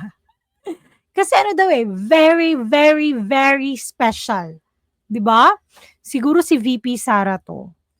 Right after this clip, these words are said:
No? Naku, exciting to ah.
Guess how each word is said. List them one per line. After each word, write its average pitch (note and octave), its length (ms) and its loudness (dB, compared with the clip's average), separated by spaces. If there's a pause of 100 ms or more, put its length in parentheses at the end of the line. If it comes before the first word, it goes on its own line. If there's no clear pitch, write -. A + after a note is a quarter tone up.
(480)
No? D#4+ 480 -4 (640)
Naku, F4 400 -4 (960)
exciting C#4 720 -2
to D#4+ 180 -2
ah. G#3+ 540 0